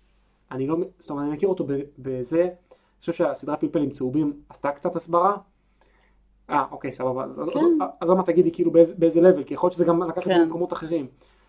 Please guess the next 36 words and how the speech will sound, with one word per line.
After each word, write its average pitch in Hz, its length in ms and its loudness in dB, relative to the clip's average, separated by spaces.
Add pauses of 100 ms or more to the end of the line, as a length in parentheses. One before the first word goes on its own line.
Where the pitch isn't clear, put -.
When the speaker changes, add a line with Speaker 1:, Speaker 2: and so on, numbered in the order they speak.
(240)
Speaker 1:
אבל, 135 400 -2 (120)
אמ, 127 520 -6 (420)
יש 160 140 -8
לך - 160 -4 (320)
שלושה 160 260 -4
מתוך 143 220 -4
ארבעה, 135 220 -6
אני 139 120 -6
כאילו 139 160 -6
מבין, 139 300 -8
נכון? 135 280 -10
Speaker 2:
כן, 175 180 -2 (180)
Speaker 1:
שלושה 170 180 0
מתוך 185 60 -4
Speaker 2:
שלושה. 175 160 -2
Speaker 1:
ארבעה 151 180 0
יש, - 160 -12 (100)
מהילדים 147 260 -6
שלכם 143 300 -12 (240)
עם 127 60 -20
צ-, - 100 -20
עם 143 120 -14
צר-, 139 260 -12
עם - 140 -18
צרכים - 260 -10
מיוחדים, 147 380 2
גם 160 60 2
Speaker 2:
עם, 175 80 6
Speaker 1:
מס-, 165 200 4
Speaker 2:
עם - 80 0
Speaker 1:
מסגרות, 185 280 4
Speaker 2:
אוטיזם. 156 180 2
Speaker 1:
עם 147 60 -10 (180)
Speaker 2:
עם 151 100 -2
Speaker 1:
אוטיזם. 165 240 0
Speaker 2:
אוטיזם. 156 160 -6